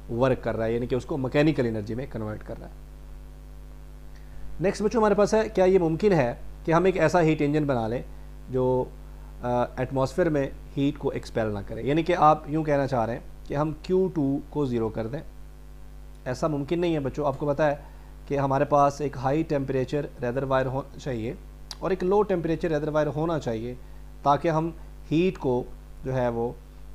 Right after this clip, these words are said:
अ, ताकि heat जो है वो फ्लो कर सके हाई temperature से लो की तरफ, ठीक है। अगर ये लो temperature reservoir नहीं होगा, तो हीट फ्लो ही नहीं करेगी, ठीक है। यानी कि आप कोई ऐसा इंजन नहीं बना सकते। This is violation of second law of thermodynamics। So हम कह सकते हैं,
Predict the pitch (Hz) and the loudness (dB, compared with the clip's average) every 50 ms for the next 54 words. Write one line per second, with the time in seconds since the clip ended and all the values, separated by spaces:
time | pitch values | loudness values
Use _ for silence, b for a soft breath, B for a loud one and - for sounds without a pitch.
0 | - - 113 113 117 110 - - - 139 139 151 143 131 139 147 160 156 147 151 | -10 -4 -2 0 0 -2 -2 -2 -2 -2 0 2 2 2 4 4 2 2 2 2
1 | 143 143 143 131 - 160 170 180 160 143 123 107 127 117 120 120 - 120 127 127 | 2 2 2 0 2 2 2 4 4 2 0 -2 -2 -4 -4 -4 -4 -2 -2 -2
2 | 135 - 131 120 120 117 120 120 - - 127 113 120 143 135 143 123 117 117 123 | -2 -2 -2 -2 -2 -2 -2 -4 -4 -4 -4 -2 0 0 0 0 -2 -2 -4 -6
3 | 123 - - - 135 127 160 - 160 160 190 202 214 208 190 196 196 190 196 180 | -8 -12 -10 -10 -8 -8 -6 -4 -4 -2 -2 -2 -2 2 4 4 4 4 2 -2
4 | 175 180 170 180 170 160 165 170 170 175 160 156 170 170 165 139 117 117 120 131 | 0 0 0 0 0 0 2 2 2 0 0 0 0 -2 -2 -2 -2 -4 -6 -8
5 | B B B B B B B B 185 170 185 220 214 - - 214 214 208 180 147 | B B B B B B B B 2 2 4 2 2 2 4 6 8 8 6 4
6 | 127 117 107 98 - - - - - - - - - 143 143 - - - B B | 2 0 -2 -2 -8 -10 -14 -16 -16 -16 -12 -10 -8 -8 -8 -8 -10 -12 B B
7 | B B - 156 165 170 185 185 180 180 180 - 185 175 165 160 175 165 160 160 | B B -4 -2 0 4 6 8 8 6 6 6 4 4 4 4 4 2 4 4
8 | 180 170 160 160 175 165 156 127 117 113 110 107 - - 131 - - 156 135 190 | 4 4 4 4 4 4 4 2 2 2 0 -4 -4 -4 -4 -2 -2 -2 0 0
9 | 180 156 135 135 135 139 160 165 151 185 175 139 120 120 - - - - - - | 0 2 2 2 4 4 4 2 2 2 0 0 0 -2 -4 -8 -16 -16 -16 -16
10 | - - - 156 151 - 180 147 127 123 120 117 - 117 123 127 - - 131 117 | -10 -6 -2 -2 0 0 2 2 4 4 2 2 0 -2 -4 -4 -4 -8 -8 -6
11 | 113 110 104 107 104 101 98 107 113 - - - - - - - - - - - | -4 -4 -6 -6 -6 -8 -10 -10 -12 -14 -14 -16 -18 -18 -18 -18 -16 -16 -16 -16
12 | - - 131 127 123 127 127 143 151 151 139 147 - - 156 139 147 143 | -12 -6 -4 -2 -2 -2 -2 0 0 0 0 -2 -4 -4 -4 -4 -4 -6